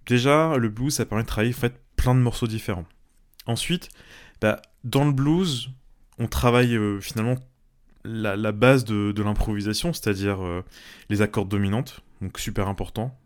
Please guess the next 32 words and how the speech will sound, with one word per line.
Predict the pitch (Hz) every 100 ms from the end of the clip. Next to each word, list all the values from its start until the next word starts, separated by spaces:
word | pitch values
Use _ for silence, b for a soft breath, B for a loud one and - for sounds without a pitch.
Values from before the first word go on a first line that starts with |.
| _
On | 101
travaille | - 104 101 101
les, | 95 95 92
euh, | 92 87 90
les | 92
deux | 104
cinq | 98 107 104
un, | 113 131
majeur | 101 98 95 104 95
et |
mineur. | 92 101 160 - B B B B B B B B -
Euh, | 101 98 95 92 95 92 92 92 92 104 - - -
on | 107
travaille, | - 113 104 107 107 - -
on |
peut | - -
travailler, | - 92 95 92 95
ben, | 90 85 - _
tout | - 151
ce | -
qu'on, | 127 117 - _ -
tout | 151
ce | -
qu'on | - 127 117 110 107 104 101 B B B B
pourrait | - 127 135
travailler | - 123 113 117 123
en | 123 110
tant | 113
que | 104 113
musicien, | 104 101 170 131
c'est-à-dire, | - 90 95 90
euh, | 87